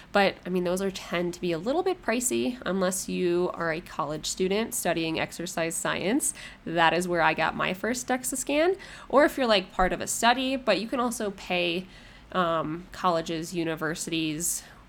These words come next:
science labs, wherever they have the DEXA scans to get one. But like I said, they're a little bit pricey, so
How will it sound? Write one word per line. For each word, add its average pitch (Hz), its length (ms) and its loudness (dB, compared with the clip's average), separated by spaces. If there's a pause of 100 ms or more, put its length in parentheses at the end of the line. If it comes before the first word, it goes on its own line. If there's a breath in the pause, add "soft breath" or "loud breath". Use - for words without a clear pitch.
(320)
science 156 500 -2
labs, 156 340 2
wherever 180 300 2
they 165 80 -2
have 165 300 -6
the 175 100 -2
DEXA 175 340 0
scans 185 560 0 (420 loud breath)
to 208 200 -2
get - 240 -4
one. 151 200 -2
But 165 120 0
like 170 200 2
I 156 60 -2
said, 160 240 -4
they're 339 140 0
a 440 60 0
little 381 180 4
bit 349 160 0
pricey, 262 400 0
so 196 320 4